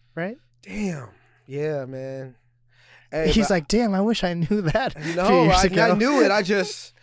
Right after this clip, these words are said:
Speaker 2: I just didn't do it. <laughs> But,
Speaker 1: Damn.
Speaker 2: uh, but, uh, you know, I, I, I've realized that, you know what, like, it could be a lot worse. I could be, like, a piece of shit.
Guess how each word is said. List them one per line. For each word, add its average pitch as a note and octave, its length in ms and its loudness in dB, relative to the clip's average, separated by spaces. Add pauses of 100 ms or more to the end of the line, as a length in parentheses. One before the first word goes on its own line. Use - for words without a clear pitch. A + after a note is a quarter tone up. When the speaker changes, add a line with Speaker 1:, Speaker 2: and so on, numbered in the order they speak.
(480)
Speaker 2:
I D3 160 -6
just D3+ 180 -8
didn't D3 240 -6
do E3 200 -2
it. C3 120 -8 (440)
<laughs> - 0 -
But, E3+ 300 0
Speaker 1:
Damn. D#3+ 260 2
Speaker 2:
uh, - 20 -12 (540)
but, D3 180 -2
uh, C3+ 280 -4 (240)
you C#3+ 120 -10
know, C#3+ 220 -8 (100)
I, D3 140 -4 (280)
I, D#3+ 160 -2 (340)
I've D#3 220 -6
realized E3+ 760 -2
that, C#3 340 -10 (1300)
you C#3+ 80 -14
know D#3 160 -4
what, D#3 340 -4
like, C#3 300 -14 (240)
it D#3+ 120 -8
could G#3 180 0
be G3+ 80 -2
a G3 60 0
lot F3+ 220 2
worse. D3+ 600 -6 (600)
I F#3+ 100 -4
could A#3 240 -2
be, G#3 160 -2
like, D#3+ 380 -2 (260)
a E3 140 -4 (600)
piece A3 260 -2
of D3 80 -12
shit. E3+ 360 -6